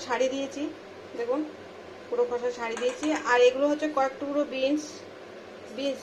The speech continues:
বিনস। আর এটা হচ্ছে টমেটো আর দু এক টুকরো ফুলকপি, যতটুকু বেঁচে ছিল আর কি। আর এটা পটল, আর এরকম করে কেটে নেওয়া আলু,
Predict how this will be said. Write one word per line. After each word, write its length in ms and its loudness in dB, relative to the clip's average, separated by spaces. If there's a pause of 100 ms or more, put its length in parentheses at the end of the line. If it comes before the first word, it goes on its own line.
বিনস। 280 -10 (1000)
আর 80 2 (160)
এটা 220 2
হচ্ছে 280 0 (180)
টমেটো 360 2 (960)
আর 140 2
দু 40 -2 (100)
এক 140 -4
টুকরো 220 0 (100)
ফুলকপি, 460 -6 (640)
যতটুকু 320 2 (100)
বেঁচে 320 6
ছিল 140 0 (120)
আর 120 -4
কি। 100 -10 (480)
আর 80 2 (100)
এটা 140 6 (100)
পটল, 320 2 (580)
আর 80 4 (100)
এরকম 240 4 (120)
করে 220 4
কেটে 280 4
নেওয়া 160 6 (100)
আলু, 180 2